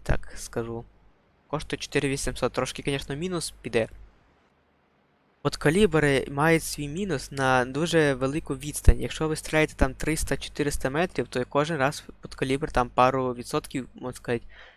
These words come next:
зразу падає пробой в нього на дистанції його.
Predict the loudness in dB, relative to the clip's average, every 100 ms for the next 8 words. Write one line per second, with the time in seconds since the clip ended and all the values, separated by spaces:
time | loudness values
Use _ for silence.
0 | _ _ _ _ _ 2 8 8 6 2
1 | 2 4 2 0 -2 6 8 8 2 6
2 | 8 8 6 0 -4 -2 2 2 2 0
3 | -6 -2 0 2 6 6 4 -8 -8 -8